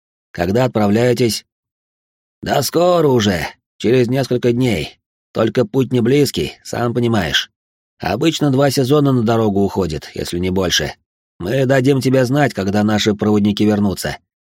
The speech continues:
Гарантий не даём, уж извини. Но если твои знакомые там, они узнают о тебе". Я молча прикинул про себя сроки, допивая сивуху. Два сезона — это сорок дней по-нашему. Довольно приличная скорость выходит.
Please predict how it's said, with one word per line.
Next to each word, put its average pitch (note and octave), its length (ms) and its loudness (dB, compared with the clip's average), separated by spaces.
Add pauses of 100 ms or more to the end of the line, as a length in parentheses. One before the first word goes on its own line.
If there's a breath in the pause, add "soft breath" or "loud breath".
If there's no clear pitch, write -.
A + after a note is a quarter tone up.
(160)
Гарантий D3 440 -2
не D#3 100 2
даём, C#3 440 4 (100)
уж E2 160 -4
извини. G#2 520 0 (380)
Но D#2 160 -6
если A2 300 0
твои A#2 300 2
знакомые A2+ 560 0
там, B2+ 300 0
они F#2+ 200 0
узнают A2+ 420 0
о G2 80 -2
тебе". E2+ 340 -6 (1000)
Я A2+ 180 2
молча E3 320 2
прикинул C#3 440 0
про A#2 120 0
себя A2+ 260 0
сроки, B2 400 0
допивая F#2 500 -2
сивуху. E2+ 540 -6 (600)
Два E2 300 -4
сезона — C3+ 580 0
это C3 300 -2
сорок A#2+ 420 0
дней G#2 360 0
по-нашему. F2+ 800 -2 (640)
Довольно A#2 480 -2
приличная C3 500 0
скорость A2 400 -2
выходит. G2+ 500 -2